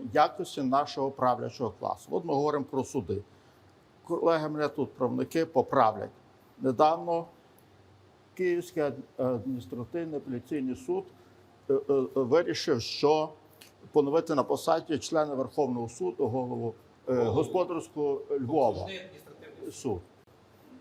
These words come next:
Проблема його російським громадянством. Е, наступне, десь недавно була розмова, якщо не помиляюся, колеги поправлять, Ігнатов, е, голова Вищої кваліфікаційної комісії суддів. Теж проблема з його,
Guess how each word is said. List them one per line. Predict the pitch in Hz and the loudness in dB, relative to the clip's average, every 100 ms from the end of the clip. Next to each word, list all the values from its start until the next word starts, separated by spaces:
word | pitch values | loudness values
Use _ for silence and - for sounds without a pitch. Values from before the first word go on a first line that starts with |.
| - | -4
Проблема | 151 175 175 165 127 95 - - - | -2 2 2 2 2 -2 -6 -20 -8
його | 135 147 | -2 0
російським | 151 147 160 - 156 123 | 0 -2 -4 -4 -2 0
громадянством. | 147 135 120 110 104 - - - - - - - - - | 0 -2 -4 -6 -8 -14 -20 -20 -20 -20 -20 -20 -18 -4
Е, | 131 143 | -4 0
наступне, | 156 - 196 208 202 190 123 | -2 4 4 4 0 -4 2
десь | 175 180 175 | 2 2 0
недавно | 151 160 165 175 165 | 0 2 2 0 -2
була | 165 160 | 0 0
розмова, | 165 - 147 156 165 170 - 135 | -2 -2 -2 0 0 -2 -12 -10
якщо | 127 165 | -6 -6
не | |
помиляюся, | 131 147 143 151 147 - | -4 -4 0 -2 -4 -8
колеги | 143 135 143 | -4 -4 -4
поправлять, | 143 - 147 151 - | -6 -2 -2 -2 -2
Ігнатов, | 151 151 147 117 - 87 - - - - | -2 2 4 4 0 -8 -8 -20 -20 -4
е, | 139 | 0
голова | 135 120 139 139 165 | 0 2 2 2 0
Вищої | 135 156 165 - 170 | -2 -4 -6 -4 -4
кваліфікаційної | - 147 113 - 160 147 | 0 -2 -2 -4 -2 -4
комісії | - 143 151 143 165 | -2 -4 -4 -6 -6
суддів. | 139 175 139 117 92 | -2 0 -2 -4 -6
Теж | - 165 160 | -2 0 -2
проблема | 143 139 143 147 143 | -4 -2 -2 -2 -2
з | 104 | -2
його, | 123 110 147 151 | 0 2 4 4